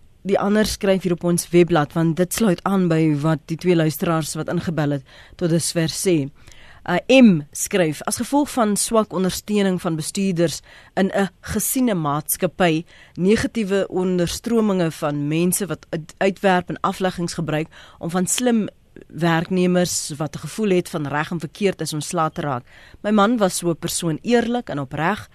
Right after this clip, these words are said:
slim en verantwoordelik, maar hy het sy eie lewe geneem as gevolg van genoemde negatiewe gedrag van bestuurders. Dis nou al drie maande en ek is kwaad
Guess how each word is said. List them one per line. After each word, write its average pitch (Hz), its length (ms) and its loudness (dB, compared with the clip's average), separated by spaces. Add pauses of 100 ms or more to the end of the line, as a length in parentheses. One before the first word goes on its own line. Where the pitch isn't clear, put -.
(260)
slim 233 320 2
en 170 100 0
verantwoordelik, 160 680 -2 (360)
maar 180 340 0
hy 180 180 4
het 165 120 0
sy - 80 0
eie 240 260 2
lewe 170 260 2
geneem 156 280 -2
as 139 100 -8
gevolg 170 300 -2
van 156 160 -4
genoemde 156 480 -2
negatiewe 151 560 -4
gedrag 151 420 -6
van 156 160 -4
bestuurders. 139 680 -4 (360)
Dis - 140 -8
nou 208 140 2
al 185 220 -2
drie 180 240 0
maande 147 480 -2 (300)
en 170 120 -2
ek 190 140 0
is - 160 -6
kwaad 165 500 -2